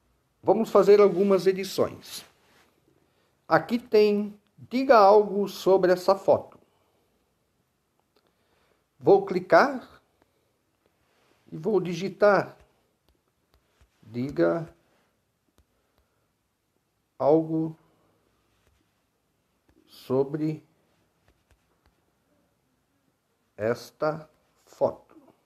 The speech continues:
Pra você saber o que, onde vai ficar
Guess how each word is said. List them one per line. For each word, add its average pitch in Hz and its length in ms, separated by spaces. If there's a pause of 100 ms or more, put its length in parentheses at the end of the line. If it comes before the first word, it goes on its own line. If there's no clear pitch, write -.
(2250)
Pra 208 160
você 254 240
saber 190 520 (1120)
o 185 140
que, 214 360 (300)
onde 240 320
vai 196 300
ficar 180 680